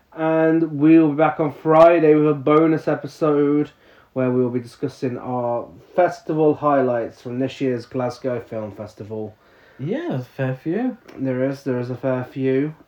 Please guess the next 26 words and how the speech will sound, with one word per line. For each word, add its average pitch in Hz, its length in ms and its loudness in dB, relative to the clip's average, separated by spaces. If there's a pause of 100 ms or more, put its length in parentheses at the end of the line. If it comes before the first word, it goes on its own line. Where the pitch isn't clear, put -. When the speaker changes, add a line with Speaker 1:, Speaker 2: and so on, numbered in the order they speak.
Speaker 1:
Uh, 117 400 -6
we'll, 123 220 -6
we'll 120 220 -6
be 113 500 -8
discussing 113 1040 -12
what 123 180 -12
we 117 80 -10
watched - 220 -14
at - 180 -18
Fright 131 240 -4
Fest 131 280 -10
as - 40 -20
well, 131 200 -2
which 123 100 -12
is 113 140 -20
part 135 320 -6
of 135 260 -8 (300)
Glasgow 127 400 -10
Film 135 320 -10
Festival. 160 560 -4
Speaker 2:
Some 139 80 -6
good 147 200 -8
recommendations 135 1400 -8
Speaker 1:
Yeah. 131 440 0
Speaker 2:
for - 60 -20
films, 165 380 -14